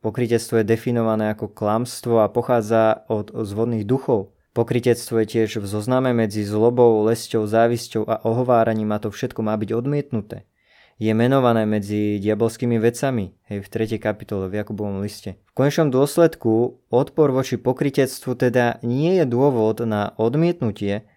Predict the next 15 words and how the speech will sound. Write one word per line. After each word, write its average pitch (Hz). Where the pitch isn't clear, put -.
<laughs> -
ale 123
skôr 123
na 113
prijatie 139
kresťanstva, 120
pretože 110
veď 104
kresťanstvo 107
je 98
rovnakého 107
názoru 117
ako 107
my 107
ostatní, 120